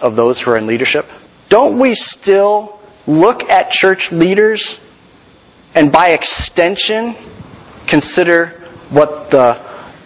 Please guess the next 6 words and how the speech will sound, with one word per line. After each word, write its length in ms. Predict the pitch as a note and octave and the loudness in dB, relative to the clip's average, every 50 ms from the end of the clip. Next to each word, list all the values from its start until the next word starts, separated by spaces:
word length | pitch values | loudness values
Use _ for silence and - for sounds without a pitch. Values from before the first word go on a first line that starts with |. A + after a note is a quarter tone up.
| - - | -8 -6
lives 760 | A#2 A#2 A#2 B2 C3 C3+ C#3 C#3+ D3 D3+ D3+ D#3 D#3 D3 - - | -4 0 2 2 4 4 4 4 4 2 0 -2 -4 -8 -6 -6
of 120 | C#3 B2 B2 | -6 -2 0
their 300 | B2+ A#2+ A#2 A#2 A#2+ - - - - G#2 | 2 2 2 0 -4 -8 -16 -20 -14 -6
wives 840 | G#2 G#2+ A2+ A#2 A#2+ B2+ B2+ C3 C3+ C#3 C#3 C#3+ D3 - - - - - - _ _ _ _ _ | 0 2 4 4 4 4 2 2 0 -4 -6 -6 -8 -10 -10 -12 -14 -20 -20 _ _ _ _ _
looks 200 | B2 C3+ - - | -4 -4 -2 0
like? 200 | - D3 D#3 D#3+ | 0 0 0 -2